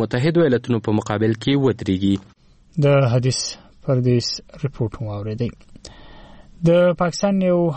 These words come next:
Speaker 2: غیر سرکاري پلټنیزه اداره ګلپ پاکستان په خپل رپورټ کې ویلي، په پاکستان کې اته شپېته فیصده خلک د خبرو اترو د لارې له هند سره شخړې هوارول غواړي. خو البته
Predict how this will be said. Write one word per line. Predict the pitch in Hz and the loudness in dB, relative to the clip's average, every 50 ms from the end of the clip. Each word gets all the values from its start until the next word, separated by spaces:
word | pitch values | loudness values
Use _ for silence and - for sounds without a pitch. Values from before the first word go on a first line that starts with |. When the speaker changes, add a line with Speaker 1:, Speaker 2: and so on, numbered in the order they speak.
| - 156 151 143 | -4 -4 -2 0
Speaker 2:
غیر | 151 160 165 160 151 - | 2 2 2 2 2 0
سرکاري | - 147 139 135 - 139 135 135 143 139 139 139 127 117 - - - - - - | -2 -4 -4 -2 0 2 2 4 4 2 2 2 0 -2 -8 -16 -20 -12 -4 0
پلټنیزه | 135 127 127 - - 131 127 131 127 123 127 123 | 0 2 2 2 2 2 2 2 2 2 2 2
اداره | 117 117 127 117 117 123 123 120 117 - - 131 123 127 | 2 2 2 2 2 2 2 0 0 -4 -6 -4 0 0
ګلپ | 123 123 123 120 - - 117 | 2 2 2 0 -2 -4 -4
پاکستان | 113 - - - - 135 131 131 131 - | -4 -4 -4 -4 0 0 0 0 0 -4
په | 117 - | -8 -8
خپل | - - 117 117 113 | -4 -4 -2 -2 -2
رپورټ | 107 - - 127 - - | -2 -2 -2 -4 -4 -2
کې | - 120 120 | 0 2 2
ویلي، | 127 147 165 170 - - | 4 4 2 2 2 2
په | 139 131 127 123 - | 2 2 2 2 0
پاکستان | 127 123 120 - - 156 147 135 - - | -2 -2 -2 -2 -2 0 0 0 0 -2
کې | - 120 - - - - 165 | -4 -4 -4 -4 -6 -6 -8
اته | 135 - - 160 - | -4 -2 -2 -2 -2
شپېته | - - 131 120 - - 135 - | -2 -2 -4 -4 -4 -4 -6 -4
فیصده | - 127 - - 139 117 107 - - - - - - | -4 -4 -2 0 0 0 -2 -4 -6 -10 -16 -14 -8
خلک | - - 131 131 127 131 - - - - 151 131 131 | -4 0 0 0 0 -2 -6 -10 -8 -4 -2 2 2
د | 123 120 123 - - - | 2 2 0 -2 -6 -6
خبرو | - - 131 143 135 123 | -2 0 2 2 2 2
اترو | 113 - - 139 123 113 117 | 0 0 0 0 0 0 0
د | 110 110 | 0 0
لارې | 117 113 117 123 - - - - 123 110 | 0 0 0 -2 -4 -4 -4 -2 0 2
له | 110 110 - | 2 0 0
هند | - 139 123 - | 2 0 0 0
سره | - 113 110 113 - - - | 0 -2 -2 -2 -2 -4 -6
شخړې | - - - 123 110 110 110 - - - | -4 -2 0 0 0 0 -2 -4 -4 -2
هوارول | 113 107 107 107 110 107 98 98 95 | 0 0 2 2 2 0 0 0 0
غواړي. | 104 104 104 117 120 - - - - - - - - - - | 0 2 2 2 2 0 -2 -10 -18 -18 -16 -16 -18 -20 -8
خو | - - 139 | -2 0 0
البته | 120 117 127 - - 131 | 2 2 0 0 0 0